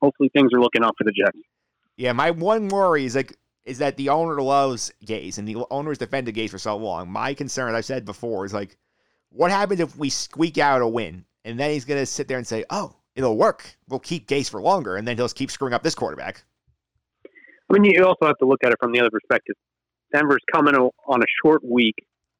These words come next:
Speaker 1: to a, uh, across the country. With, they have their third string in there now, don't they?
Speaker 2: Yeah, Rippon starting.
Speaker 1: Yeah, uh,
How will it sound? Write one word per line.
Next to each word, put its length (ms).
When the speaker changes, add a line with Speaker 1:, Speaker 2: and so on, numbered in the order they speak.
Speaker 1:
to 340
a, 480
uh, 100
across 340
the 60
country. 500
With, 100
they 60
have 100
their 160
third 200
string 320
in 80
there 100
now, 240
don't 160
they? 120
Speaker 2:
Yeah, 200
Rippon 240
starting. 380
Speaker 1:
Yeah, 220
uh, 300